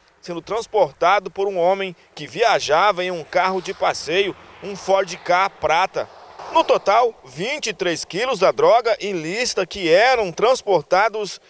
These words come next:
em um compartimento escondido no veículo foram encontrados e encaminhados à Polícia Civil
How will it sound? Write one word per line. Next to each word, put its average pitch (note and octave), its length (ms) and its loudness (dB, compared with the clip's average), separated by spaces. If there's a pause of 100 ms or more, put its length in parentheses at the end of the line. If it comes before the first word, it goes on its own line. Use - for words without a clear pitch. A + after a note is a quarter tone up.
(140)
em D#3+ 140 -4
um F#3 40 -6
compartimento F#3+ 800 -4
escondido E3+ 560 -2
no F#3 80 -4
veículo G#3 480 0 (220)
foram F#3 340 2
encontrados D#3+ 840 0 (200)
e E3 120 0
encaminhados F#3+ 720 -2
à F#3+ 40 0
Polícia F#3+ 320 -8
Civil G#3+ 460 -6